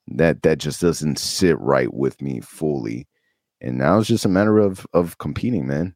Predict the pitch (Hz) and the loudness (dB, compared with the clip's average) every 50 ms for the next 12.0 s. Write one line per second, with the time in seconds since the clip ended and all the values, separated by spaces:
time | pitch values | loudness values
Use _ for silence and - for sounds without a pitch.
0 | _ _ - - 76 76 78 71 67 - - _ _ - 90 - - 123 110 107 | _ _ -4 -2 0 0 0 -2 -4 -10 -14 _ _ -4 -2 0 2 4 4 4
1 | - 113 104 104 101 101 101 104 95 - - - 92 92 - - 113 110 - 104 | 4 4 4 4 4 4 2 2 0 -4 -2 -2 -2 -2 0 0 0 2 2 2
2 | 101 98 95 92 95 90 80 87 110 110 85 64 78 92 90 85 82 85 92 113 | 2 2 2 2 0 0 2 2 2 2 2 2 2 2 2 2 4 4 4 2
3 | 175 160 - - 131 107 - - 82 73 - 82 76 80 120 240 269 - 165 104 | 2 2 2 0 0 0 0 -6 -10 -8 -8 -8 -6 -2 -2 -2 -2 0 2 2
4 | 90 82 80 76 76 - - _ _ _ _ _ _ _ _ _ _ - 101 101 | 4 4 4 2 0 -4 -8 _ _ _ _ _ _ _ _ _ _ 2 2 2
5 | 87 - - 92 78 98 90 80 92 95 - - 101 87 87 90 80 76 80 67 | 2 0 -6 -4 -4 -2 -2 -2 -2 -4 -2 -2 -4 -2 -2 -4 -4 -4 -4 0
6 | - 95 104 101 - 82 80 82 80 - - - - 104 107 123 110 87 80 76 | 0 0 0 2 0 0 0 0 -2 -4 -6 -2 2 4 4 6 6 4 4 2
7 | - - _ _ _ _ _ _ _ _ - 92 110 147 160 147 123 104 98 82 | 0 -4 _ _ _ _ _ _ _ _ -2 2 2 2 4 2 2 2 2 0
8 | 87 76 - 101 113 117 92 - - 76 80 73 - - - - 117 117 95 73 | -2 0 2 2 4 4 2 2 0 0 -2 -2 -2 -2 0 2 4 4 4 4
9 | 67 80 85 - - - - - - 113 110 101 95 90 87 76 - 80 73 67 | 2 0 -2 -2 -6 -10 -8 -4 -2 -2 0 0 0 0 -2 -2 -4 -6 -6 -6
10 | - - 73 69 - - - - 113 107 - - - 104 101 90 - - 85 78 | -8 -10 -12 -12 -12 -14 -6 -4 -4 -4 -4 -4 -2 -2 -2 -2 -4 -8 -8 -4
11 | 80 80 78 73 71 67 62 - - - - 113 110 107 104 - - 80 76 - | -4 -4 -4 -4 -6 -10 -12 -14 -12 -6 0 2 4 4 2 0 -2 -8 -10 -10